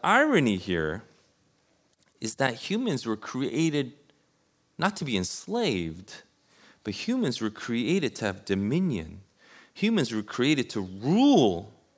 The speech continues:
But through the envy of sin and direct obedience, we became a slave and became paralyzed through what here, what the Bible says, paralyzed through the fear of death. So,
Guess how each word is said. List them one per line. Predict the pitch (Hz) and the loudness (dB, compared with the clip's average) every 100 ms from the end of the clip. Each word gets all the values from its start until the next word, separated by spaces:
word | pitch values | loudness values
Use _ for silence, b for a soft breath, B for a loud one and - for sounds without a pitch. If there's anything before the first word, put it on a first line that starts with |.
| B B B - | B B B 2
But | 123 123 | 2 4
through | 160 139 | 4 4
the | - | 6
envy | 147 180 165 | 4 4 6
of | 143 | 4
sin | - - - 226 233 202 | 4 0 6 6 6 4
and | 135 123 | 2 4
direct | 131 120 113 117 190 - - | 6 6 6 6 6 4 0
obedience, | 123 110 131 160 165 165 - | 0 2 0 2 4 2 0
we | 113 170 | -2 0
became | 156 131 - 131 101 | -2 -2 0 0 2
a | 98 | -2
slave | - - 143 147 135 | -2 -2 2 2 2
and | 107 | -2
became | 101 - 101 | -4 -2 -4
paralyzed | 98 - 156 160 131 101 90 95 104 - B B B B | -4 -8 -4 -2 0 0 -2 -2 -6 -12 B B B B
through | 113 98 | -4 -2
what | 98 131 139 | 2 2 2
here, | - - 156 156 | -6 -2 0 0
what | 123 | -2
the | 117 | 0
Bible | 104 135 165 | 2 4 2
says, | - 120 107 107 - B B B | 2 4 4 2 -8 B B B
paralyzed | - 170 180 180 175 175 175 - | -2 4 4 4 4 4 2 -2
through | 127 110 | -4 -2
the | 95 | -2
fear | - 160 156 143 139 139 - | -4 -4 0 2 0 -2 -4
of | 107 101 - | -6 -6 0
death. | 104 87 80 - - - _ _ _ | 2 2 0 -12 -20 -20 _ _ _
So, | - - 240 214 120 85 | -12 6 10 10 8 4